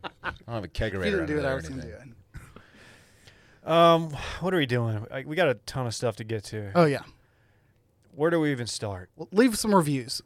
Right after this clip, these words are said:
Speaker 2: It's been a while since
Speaker 3: Please
Speaker 2: we've
Speaker 3: leave
Speaker 2: read
Speaker 3: a review.
Speaker 2: reviews. We will read reviews next week.
Speaker 3: Unless it's gonna be less than five stars, then don't. Just kinda keep it to yourself.
Speaker 2: Then I will read your email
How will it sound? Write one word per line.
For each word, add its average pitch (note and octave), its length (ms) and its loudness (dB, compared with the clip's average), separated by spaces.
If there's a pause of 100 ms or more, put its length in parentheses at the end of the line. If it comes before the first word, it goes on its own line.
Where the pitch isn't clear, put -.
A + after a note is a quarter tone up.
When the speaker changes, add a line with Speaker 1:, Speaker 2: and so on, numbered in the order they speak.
Speaker 2:
It's E3+ 160 -4
been A3 140 4
a G#3+ 40 8
while F#3 260 10
since F3 200 4
Speaker 3:
Please E3+ 40 4
Speaker 2:
we've D#3+ 100 6
Speaker 3:
leave C#3+ 80 6
Speaker 2:
read E3+ 120 8
Speaker 3:
a E3 40 8
review. D3+ 240 4
Speaker 2:
reviews. D3+ 240 2
We F3+ 120 2
will G3+ 140 6
read E3 280 4
reviews C#3 460 -2
next C3+ 380 -8
week. - 360 -18 (400)
Speaker 3:
Unless F3+ 360 2
it's E3+ 120 -2
gonna E3 200 -2
be D3 100 0
less C3 240 2
than B2 100 -6
five - 240 -4
stars, A2 340 -6
then A2+ 180 -14
don't. G2 320 -16
Just - 100 -14
kinda C3+ 160 -8
keep A#2+ 240 -10
it - 60 -20
to - 100 -14
yourself. G#2 340 -6
Speaker 2:
Then E3+ 120 4
I F3 80 6
will F3+ 120 6
read E3 340 2
your D#3+ 120 0
email C#3+ 540 0